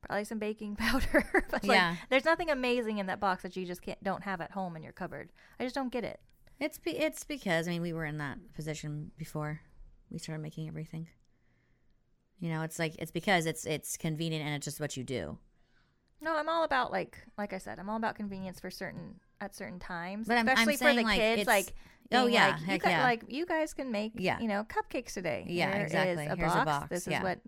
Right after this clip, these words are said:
Speaker 1: look on the back. That's what you have to add." But even, like, the kids, like, they m-, would much rather, like, making cookies and stuff.
Speaker 2: Oh, yeah, yeah.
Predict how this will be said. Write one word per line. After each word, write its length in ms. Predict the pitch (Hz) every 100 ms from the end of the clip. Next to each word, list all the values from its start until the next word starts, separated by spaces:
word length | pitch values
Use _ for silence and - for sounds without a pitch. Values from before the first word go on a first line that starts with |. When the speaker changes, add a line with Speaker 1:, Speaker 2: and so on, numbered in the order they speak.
| -
Speaker 1:
look 220 | 185 185
on 100 | 190
the 60 | 180
back. 260 | 185 190 220
That's 140 | 180
what 80 | 180
you 40 | 170
have 60 |
to 40 | 170
add." 180 | 170 220 - - -
But 120 | 254
even, 220 | 285 302
like, 180 | 294 240
the 80 | 226
kids, 280 | 214 240 180
like, 180 | 180 -
they 300 | 196 196 185 185 - _ -
m-, 140 | 202 -
would 140 | 196
much 240 | 196 196
rather, 260 | 190 180 180
like, 160 | 165 190
making 340 | 185 180 175
cookies 400 | 185 185 175 170
and 100 | 170
stuff. 240 | - 160 165 - _ _
Speaker 2:
Oh, 220 | - 202
yeah, 300 | 160 143 131 - -
yeah. 200 | 101